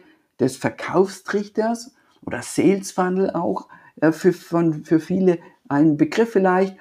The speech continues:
und das, äh, Portfolio, das A bis D Portfolio. Was sich da genau dahinter verbirgt, kommt natürlich in dem Kurs, aber schon mal so ab,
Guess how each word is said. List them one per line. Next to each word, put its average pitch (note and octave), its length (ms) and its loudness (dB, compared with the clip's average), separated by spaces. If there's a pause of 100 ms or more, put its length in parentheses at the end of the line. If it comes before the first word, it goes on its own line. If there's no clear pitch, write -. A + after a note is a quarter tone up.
(160)
und G3 360 6
das, F3+ 320 4
äh, E3 220 0 (280)
Portfolio, F#3 760 8
das D#3+ 160 2
A D3+ 180 0
bis D3+ 240 0
D B2+ 120 4
Portfolio. - 640 -8 (640)
Was G3 220 -2
sich G#3 160 0
da E3+ 80 2
genau D#3 320 2
dahinter F3 400 2
verbirgt, F3+ 520 2 (260)
kommt F#3 240 4
natürlich D#3+ 400 8
in E3+ 120 2
dem D3 200 4
Kurs, G3+ 260 4
aber D#3 160 0
schon F#3 180 0
mal D#3+ 140 2
so D#3+ 220 0
ab, G3 260 0